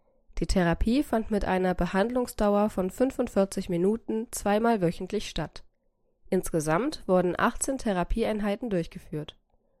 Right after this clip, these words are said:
Aufgrund des begrenzten zeitlichen Rahmens der Studie traf die Studienleiterin eine Übungsauswahl aus dem Übungsprogramm der Methode. Diese Übungen führten die Therapeutinnen nach einem festgelegten Ablaufplan durch. Zur besseren Vergleichbarkeit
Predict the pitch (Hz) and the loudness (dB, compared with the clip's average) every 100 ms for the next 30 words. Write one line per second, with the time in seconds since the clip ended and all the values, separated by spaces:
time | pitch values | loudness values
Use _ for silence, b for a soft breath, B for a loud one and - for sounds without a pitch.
0 | _ _ - 185 - 220 226 214 - - | _ _ 0 0 2 2 4 2 2 2
1 | 277 247 - 269 - 208 196 190 170 160 | 2 2 0 -2 2 4 2 -2 -4 -2
2 | 190 240 220 180 - 196 202 214 226 233 | 0 0 0 -4 -2 0 2 2 2 0
3 | - 202 220 - 196 - 208 214 208 208 | -2 0 0 0 -6 -4 -2 0 2 0
4 | 220 214 - 190 - 226 214 190 - 165 | -2 -2 -2 0 0 2 2 0 -2 0
5 | 180 - 185 214 b b b 214 240 269 | 0 0 0 0 b b b 2 4 2
6 | 214 202 214 - - - 156 156 160 190 | 0 0 -2 -4 -10 -6 -4 -2 -2 -4
7 | - 175 160 143 151 - _ _ _ - | -4 -4 -4 -4 -8 -12 _ _ _ -8
8 | - 165 170 202 226 226 226 - - 254 | -4 -2 0 2 4 4 2 0 -4 -2
9 | 254 233 202 175 170 190 202 - 220 214 | -2 -2 0 0 0 0 0 0 -2 -2
10 | 196 175 170 - 220 - 208 175 175 190 | -2 -4 -6 -4 -4 -4 -4 -4 -4 -6
11 | - - 165 - - 214 196 156 147 - | -6 -4 -4 -2 -2 -2 -2 -2 -2 -8
12 | - - _ _ _ _ _ - 185 185 | -18 -20 _ _ _ _ _ 2 6 6
13 | 185 170 156 156 147 - 220 - 262 277 | 4 0 -2 0 0 2 2 2 0 -2